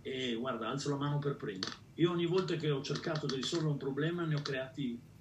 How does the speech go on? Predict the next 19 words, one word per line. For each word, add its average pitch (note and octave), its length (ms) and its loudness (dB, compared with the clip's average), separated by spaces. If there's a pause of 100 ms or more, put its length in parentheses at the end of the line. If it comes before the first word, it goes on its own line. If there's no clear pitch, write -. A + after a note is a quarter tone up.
(120)
due. G#2 240 -4 (760)
Perché C#3+ 320 2
ero E3+ 120 4
un E3+ 100 4
incapace? D#3 680 0
No. - 260 0 (760)
Semplicemente E3+ 760 2
perché E3 340 4
la D3 100 4
scelta D3 800 2
che C3 180 2
facevo B2 560 2
non C3+ 240 0
era F#3 160 2
dettata D3+ 480 -2
da D3+ 140 2
ciò D#3+ 180 -2
che D3 140 0
volevo, A#2 500 2